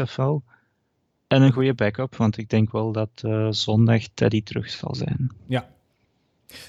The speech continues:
Speaker 2: De Steelers, die spelen tegen de Jaguars en zoals het, eh, ja, zoals verwacht, eh, zevenentwintig drie. Het enige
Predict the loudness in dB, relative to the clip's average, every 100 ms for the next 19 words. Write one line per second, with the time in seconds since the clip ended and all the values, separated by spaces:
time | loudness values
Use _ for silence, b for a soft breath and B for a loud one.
0 | B -4 2 4 6 4 2 -4 -6 -2
1 | 0 2 2 2 2 2 2 2 2 2
2 | 2 0 -2 -2 -4 -8 -6 -4 -2 -4
3 | 0 0 2 0 -4 -8 -8 -8 -10 -20
4 | -12 -4 -4 -2 -2 -2 -2 -2 -2 0
5 | 2 2 2 2 2 0 2 0 0 b
6 | b b b b 2 4 6 6 4 -2